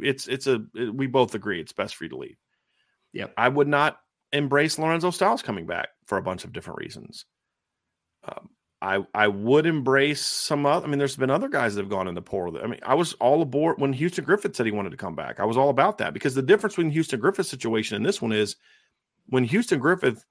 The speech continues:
Speaker 1: jumped in the portal, that was before Marcus Freeman was hired as the defensive coordinator.
Speaker 2: There's a coaching change, right? Yeah.
Speaker 1: Exactly.
Speaker 2: Yeah.
Speaker 1: And so, and, and Houston had always been a good teammate. He'd been a hard worker. He'd never got in trouble. He did, he went to class. He did things the right way. He was well respected in the locker room.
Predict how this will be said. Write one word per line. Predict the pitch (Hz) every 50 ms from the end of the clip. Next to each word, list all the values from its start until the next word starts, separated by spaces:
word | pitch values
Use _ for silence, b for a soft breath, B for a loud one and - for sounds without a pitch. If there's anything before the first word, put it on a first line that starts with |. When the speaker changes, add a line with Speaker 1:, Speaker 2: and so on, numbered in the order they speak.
| _ _ _
Speaker 1:
jumped | - - 143 147 127 113
in |
the | 110 104
portal, | - - - 180 190 147 117 107 101 95 - _ _ _ _ _ _ _ _ _ _ _ _ -
that | 110 143 - -
was | - 113
before | 110 117 110 - - - 180 185 170 139
Marcus | 127 123 127 - 120 -
Freeman | - - 156 156 139 117 107
was | 104 - -
hired | 135 131 123 110
as | 101 95
the | 107 98
defensive | 98 - 120 107 - -
coordinator. | - - 170 180 123 98 67 - - - - _ _ _ _ _ _ _ _ _ -
Speaker 2:
There's | - 120
a | 123
coaching | - 123 101 - -
change, | - - 92 87 90 98 - -
right? | - 104 95 - - -
Yeah. | -
Speaker 1:
Exactly. | 107 98 131 143 160 - - 64 - - - _ _ _ _ _ _ _ _ -
Speaker 2:
Yeah. | - 104 95 - _ _ -
Speaker 1:
And | 117 120 123 127 113
so, | - - 151 135 127 120 117 117 113 110 - - _ _ _ -
and, | 135 143 139
and | 147 139 131
Houston | 117 131 165 170 - 156
had | 131 117
always | 120 117 143 160 151
been | 135 135 123
a | 107
good | 98 107 98 -
teammate. | - - 147 156 160 156 160 180 202 - -
He'd | 110 104 95
been | 107 101
a | 95
hard | 92 95 95 95
worker. | 95 95 120 139 - -
He'd | 180 170 127 107
never | 104 107 104 104 98
got | 107 90
in | 73
trouble. | - - - 123 127 139 170 196 175
He | 123 98
did, | 90 104 101 98 98 - _
he | - 113
went | 107 98 -
to | -
class. | - - 113 127 160 151 -
He | 113
did | 107 117 113 113
things | 127 123 110
the | 113
right | 113 120 113 78
way. | 107 113 127 170
He | 185 147
was | 120 98
well | 104 95 92 104 117 127 131
respected | 123 - - - 123 123 - - 117
in | 113 113
the | 107
locker | 104 104 101 101 - - 92
room. | 78 92